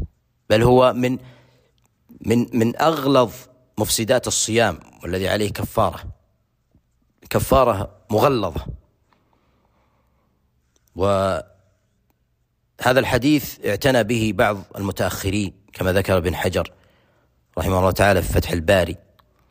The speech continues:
فهو حديث عظيم، ولا بد للمسلم أن يفقه معاني هذه، هذا الحديث، حديث أبي هريرة.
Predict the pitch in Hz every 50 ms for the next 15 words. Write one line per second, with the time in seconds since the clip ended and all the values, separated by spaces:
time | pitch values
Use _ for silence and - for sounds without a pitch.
0 | _ _ _ _ _ _ - - 92 98 98 85 107 92 117 120 - 95 98 104
1 | 117 120 120 - - - - _ _ _ _ _ _ _ _ _ _ _ _ _
2 | _ _ _ _ _ _ _ _ _ _ _ _ _ _ _ _ _ _ _ -
3 | 85 92 95 98 95 95 95 98 98 - - 87 104 113 113 120 107 98 113 113
4 | 113 110 120 117 - - 113 113 113 110 - - _ _ _ _ _ _ - 101
5 | 104 104 101 101 120 139 - - - - 117 104 92 107 110 113 - - - _
6 | _ _ _ _ _ _ _ _ _ _ _ _ _ _ _ _ _ _ _ _
7 | - 98 110 101 110 131 123 110 107 98 95 107 107 104 92 98 101 95 95 101
8 | - - 104 107 101 98 92 - - 101 87 92 107 101 87 - - - - _
9 | _ _ _ _ _ _ _ _ _ _ _ _ _ _ - - 98 92 98 92
10 | 104 95 95 98 85 92 98 101 107 101 92 82 76 - -